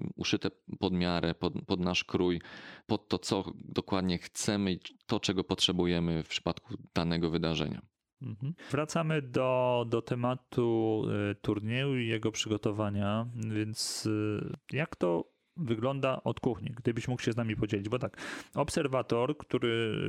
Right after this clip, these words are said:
Speaker 2: wchodzi i widzi już gotowy event, może mu się wydawać, że, że, że przygotowanie czegoś takiego to, to po prostu przyjeżdżają chłopaki, rozkładają sprzęt, no i już, i śmiga, a, a to chyba tak nie jest.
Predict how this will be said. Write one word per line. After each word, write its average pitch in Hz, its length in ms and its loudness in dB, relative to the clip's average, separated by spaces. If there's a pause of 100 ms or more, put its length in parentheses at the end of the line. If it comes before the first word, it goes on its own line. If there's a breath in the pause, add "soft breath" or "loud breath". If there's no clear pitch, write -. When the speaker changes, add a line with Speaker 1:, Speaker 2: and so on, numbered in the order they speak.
Speaker 2:
wchodzi 135 400 0
i 117 260 -2
widzi 123 260 -2
już 117 140 2
gotowy 120 320 2
event, 113 440 -4 (220 loud breath)
może 156 280 2
mu 160 100 2
się 156 120 0
wydawać, 143 460 2
że, 131 360 0
że, 120 220 0
że 120 140 0
przygotowanie 123 640 0
czegoś 113 240 0
takiego 113 360 -2
to, - 140 -8
to - 200 -8
po - 220 -10
prostu 117 380 -2
przyjeżdżają 117 640 0
chłopaki, 170 460 0
rozkładają 123 580 0
sprzęt, 135 580 -2
no 185 80 2
i 175 60 2
już, 120 300 0
i 143 100 2
śmiga, 110 460 -2
a, 117 280 0 (420 loud breath)
a 113 340 0
to 208 80 -2
chyba 170 240 0
tak - 220 -2
nie - 200 -4
jest. - 280 -10